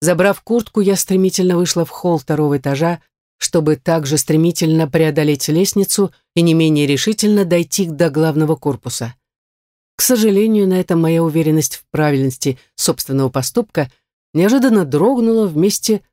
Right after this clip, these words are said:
с голосом. С пустовыми на первом этаже объяснялось невнятно, но меня все-таки пропустили, сопровождая дурацкими улыбками. «Как же,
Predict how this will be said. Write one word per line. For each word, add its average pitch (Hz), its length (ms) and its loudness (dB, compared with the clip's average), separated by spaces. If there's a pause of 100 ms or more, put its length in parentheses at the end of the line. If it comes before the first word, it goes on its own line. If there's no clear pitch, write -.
(140)
с 143 120 -6
голосом. 127 560 -2 (1080)
С - 100 -6
пустовыми 202 800 0
на 165 140 0
первом 170 340 2
этаже 165 280 0
объяснялось 151 600 0
невнятно, 165 600 0 (480)
но 170 80 2
меня 156 160 2
все-таки 147 320 -4
пропустили, 190 640 -2
сопровождая 170 840 0 (300)
дурацкими 156 600 0
улыбками. 127 600 -2 (1080)
«Как 135 300 0
же, 120 180 -6